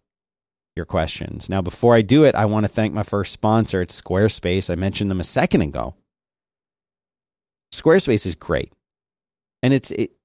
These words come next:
they are the best at doing what I just mentioned is, it, what is the thing that you do best? What is the thing that you like to do? Is it podcasting? Is it photography? Is it blogging? Is it, do you have a restaurant? Are you building an I O S app or an Android app?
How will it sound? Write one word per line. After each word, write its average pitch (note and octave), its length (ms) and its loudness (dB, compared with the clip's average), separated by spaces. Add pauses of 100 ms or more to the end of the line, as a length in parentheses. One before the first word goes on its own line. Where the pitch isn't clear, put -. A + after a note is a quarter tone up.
they B2 400 0
are F#3+ 80 4
the A#2+ 140 2
best A#2+ 360 0
at A2 120 0
doing A#2 180 2
what G#2 140 2
I G#2 80 4
just G#2 200 0
mentioned A2+ 320 -2
is, F2+ 240 -6
it, - 440 -10 (720)
what F#3 180 -4
is A#3+ 140 -8
the E3 100 -4
thing D#3 300 0
that D3 80 2
you C#3 220 0
do A#2 460 2
best? C3 400 0
What A2+ 160 -2
is C#3 80 -8
the C3+ 80 -6
thing B2 220 -2
that A2+ 60 -2
you A#2 120 -2
like A2+ 300 0
to G#2 100 -4
do? C3+ 340 0 (220)
Is - 180 -2
it - 120 -6
podcasting? F#2 640 0
Is G2 80 0
it D#2+ 100 -6
photography? A2 680 -2
Is F#2 120 -2
it D#2+ 140 -8
blogging? A#2 480 0
Is F2 160 -2
it, - 80 -12
do - 100 -10
you F#2+ 40 -2
have E2+ 140 -2
a D#2 40 -4
restaurant? C3+ 600 0
Are - 20 0
you D#2+ 80 -2
building F#2 420 0 (300)
an G2 100 0
I F#2 140 2
O F2 80 2
S C3+ 220 2
app - 240 -8
or - 20 -14
an C#2 120 -12
Android C#3 420 2
app? D#3+ 240 -6